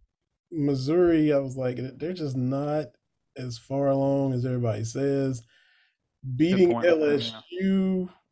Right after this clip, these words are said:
Speaker 1: with the defending champs, I mean, that, that put 'em on the map, but we didn't, we didn't know L S U was gonna go five and five.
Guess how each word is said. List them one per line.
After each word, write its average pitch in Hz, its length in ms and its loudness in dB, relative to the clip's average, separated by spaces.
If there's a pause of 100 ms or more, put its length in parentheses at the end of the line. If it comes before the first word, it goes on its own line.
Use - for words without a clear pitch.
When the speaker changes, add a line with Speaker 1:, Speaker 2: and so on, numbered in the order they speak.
(540)
Speaker 1:
with 147 340 0
the 151 80 2
defending 143 460 2
champs, 156 640 0 (440)
I 135 100 0
mean, 135 240 2
that, 147 280 0
that 147 160 -2
put 185 140 4
'em 180 100 4
on 170 100 6
the 156 60 4
map, 151 400 2
but 139 100 -4
we 143 160 0
didn't, 143 540 2 (100)
we 135 100 -4
didn't 143 200 0
know 147 160 6
L 139 140 6
S 120 120 -2
U 156 40 -4
was 139 100 -4
gonna 135 100 0
go 127 140 0
five 127 300 2
and 135 100 2
five. 123 460 2